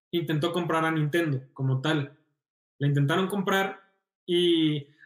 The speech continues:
ahorita mucha gente decía, "No, pues ahora sí que van a comprar a Nintendo". Y a mí lo que igual me cuestiono si tal vez no han investigado bien, pues hay una ley, este,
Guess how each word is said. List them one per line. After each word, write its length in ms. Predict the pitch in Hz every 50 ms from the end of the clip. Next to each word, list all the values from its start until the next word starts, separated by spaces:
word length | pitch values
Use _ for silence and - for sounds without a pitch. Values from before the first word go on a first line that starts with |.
| -
ahorita 320 | - 156 175 175 - 190 185
mucha 240 | 180 170 147 175
gente 240 | 143 170 170 175 180
decía, 340 | 160 156 143 185 196 196 190
"No, 240 | 208 247 262 240 247
pues 200 | - 156 139 -
ahora 200 | 165 165 175 180
sí 200 | 180 - 190 185
que 100 | 180 185
van 320 | 180 175 - - 170 175 180
a 100 | 170 -
comprar 340 | - 143 135 147 156 160
a 60 | 165 156
Nintendo". 480 | 143 131 131 135 135 135 127 123 - - _ _ _ _ _ _ _ _ _ _ _ _ _
Y 560 | - 185 180 175 175 175 175 175 170 165 170 - -
a 80 | 175
mí 100 | 185 185
lo 180 | 196 220 214 214
que 520 | 208 190 180 175 160 151 143 139 139 - _ _ -
igual 340 | 165 160 147 156 160 170
me 200 | 175 190 185 -
cuestiono 560 | - - 151 131 131 - 160 156 165 180 190 185
si 580 | 185 - 156 147 139 139 135 131 131 135 135 -
tal 140 | - 170 170
vez 120 | 175 170 170
no 220 | 175 170 170 170
han 180 | 170 170 175 180
investigado 640 | 175 165 143 139 - - 156 147 147 160 170 170
bien, 260 | 175 208 240 233 220
pues 380 | - 170 151 - - - - _ - - _ _ _ _ _
hay 160 | - 175 190 208
una 200 | 208 208 190 175
ley, 360 | 160 165 165 170 175 185 185
este, 680 | 190 190 - - - 175 160 151 143 135 131 135 135